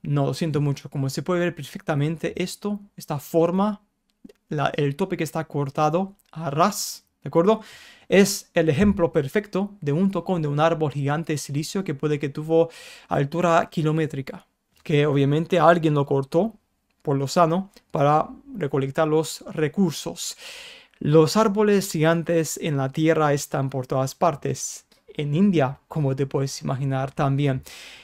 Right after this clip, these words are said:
Y gente que ve esta imagen y, eh, estas montañas, obviamente, o mejor dicho, tocones de árboles que los confundimos como montañas, cuando les muestras esto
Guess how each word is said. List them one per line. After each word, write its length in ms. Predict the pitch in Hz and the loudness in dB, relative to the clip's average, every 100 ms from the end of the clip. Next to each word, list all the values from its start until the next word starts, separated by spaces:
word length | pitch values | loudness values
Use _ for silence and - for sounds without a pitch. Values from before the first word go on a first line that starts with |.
| _ - | _ 0
Y 360 | 190 160 165 | 4 4 4
gente 320 | 185 220 247 247 | 6 6 6 4
que 120 | 240 | 8
ve 160 | 226 | 8
esta 240 | 196 - 160 | 8 4 4
imagen 560 | 180 165 143 131 135 - | 6 6 4 0 -4 -6
y, 160 | 165 143 | 0 4
eh, 440 | 143 143 151 - - | 4 4 2 0 -2
estas 220 | 190 151 | -4 -2
montañas, 600 | 139 139 180 135 135 - | 0 2 0 -2 -10 -10
obviamente, 540 | 143 135 143 160 151 - | -6 -4 -2 -2 -4 -6
o 60 | |
mejor 300 | 147 139 151 | -4 -2 -2
dicho, 280 | 147 - 139 | -2 -2 -4
tocones 640 | - 147 - 220 196 151 | -2 -2 2 4 4 2
de 80 | 151 | 2
árboles 460 | 143 143 143 143 - | 2 0 -2 -2 -4
que 440 | 156 139 139 139 | -2 0 0 -2
los 440 | - 143 139 - - | -2 -2 -2 -6 -12
confundimos 800 | - 143 143 139 156 214 165 - | -6 -6 -2 -2 0 0 -2 -4
como 220 | - 143 | -4 -2
montañas, 640 | 135 139 147 143 165 170 | -2 -2 -4 -2 -2 -2
cuando 220 | - 151 147 | -4 -2 0
les 180 | 147 | 0
muestras 500 | 139 165 262 - 175 160 | 0 2 4 4 2 2
esto 360 | 147 180 185 | 2 2 0